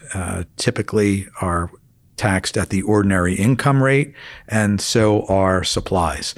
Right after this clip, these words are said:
So from, what this means is from the seller's side, they want as much as possible allocated towards goodwill and those types of items because, uh, they only have to pay,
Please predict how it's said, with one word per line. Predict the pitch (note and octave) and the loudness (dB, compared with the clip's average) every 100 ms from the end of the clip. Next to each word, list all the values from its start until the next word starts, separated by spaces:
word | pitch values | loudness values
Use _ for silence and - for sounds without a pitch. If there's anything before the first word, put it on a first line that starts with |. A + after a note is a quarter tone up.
| - - - | -14 -18 -4
So | - B2+ A2 G#2+ | 2 4 4 0
from, | - - B2 G#2+ G2+ G2 | -6 -2 2 4 2 2
what | G2+ | -2
this | G2 B2 | -2 2
means | B2 B2+ A2+ | 2 4 4
is | A2+ A2 G2+ | 4 2 0
from | - - A2 G2+ G2 F#2+ | -4 0 2 4 2 0
the | F#2 | -2
seller's | - - F3+ E3+ A#2 | -2 2 4 4 2
side, | - G2 F#2+ G2 G2+ - - - - G#2+ | 2 2 2 2 0 -6 -20 -20 -8 0
they | B2 | 4
want | C#3+ B2+ A#2+ A#2+ | 4 4 2 0
as | G2+ F#2 | -2 2
much | A2 G2 - | 2 2 -2
as | - | -6
possible | - - B2 A#2+ A2 G#2 G2 - - - - | -6 0 0 2 0 2 0 -2 -12 -20 -4
allocated | A2+ A2+ G#2+ - A2+ G#2 G#2 | 0 2 0 2 2 2 0
towards | - D#3+ D3 - | 2 4 4 0
goodwill | - A#2 G#2 F2+ F2+ F3 - _ - | 0 2 2 2 2 2 -2 _ -4
and | F#2 | 0
those | F#2+ | 0
types | - G2 - | 0 0 0
of | F#2 | -2
items | F2 E2+ A#2 - | 0 0 0 0
because, | - - - F#2 G2 C#3 - - - - - - | -2 -4 -2 0 2 2 -2 -10 -18 -16 -18 -14
uh, | - G#2 | -6 -2
they | F#2+ G#2 | 0 2
only | G#2 G#2+ | 2 2
have | F#2+ G2+ - | 2 0 -2
to | |
pay, | G#2 - G2+ G2 F#2+ G2 | -6 -2 0 2 0 -2